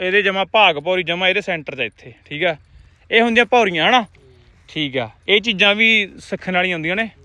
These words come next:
Speaker 1: ਸੋ ਮਿੱਤਰੋ, ਤੁਹਾਨੂੰ ਦੱਸੀਆਂ ਵੀ ਇਹ ਭੌਰੀਆਂ ਹੁੰਦੀਆਂ ਨੇ।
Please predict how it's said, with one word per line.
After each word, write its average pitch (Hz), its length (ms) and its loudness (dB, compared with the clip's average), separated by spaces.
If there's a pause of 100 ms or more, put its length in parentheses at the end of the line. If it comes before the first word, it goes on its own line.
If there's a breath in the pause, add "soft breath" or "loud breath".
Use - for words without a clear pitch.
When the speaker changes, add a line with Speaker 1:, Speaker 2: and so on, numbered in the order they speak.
(220)
Speaker 1:
ਸੋ 185 80 -4
ਮਿੱਤਰੋ, 202 300 0
ਤੁਹਾਨੂੰ 196 200 -4
ਦੱਸੀਆਂ 190 320 -2
ਵੀ 208 100 0
ਇਹ 214 140 6
ਭੌਰੀਆਂ 190 400 0
ਹੁੰਦੀਆਂ 120 300 -10
ਨੇ। 110 100 -16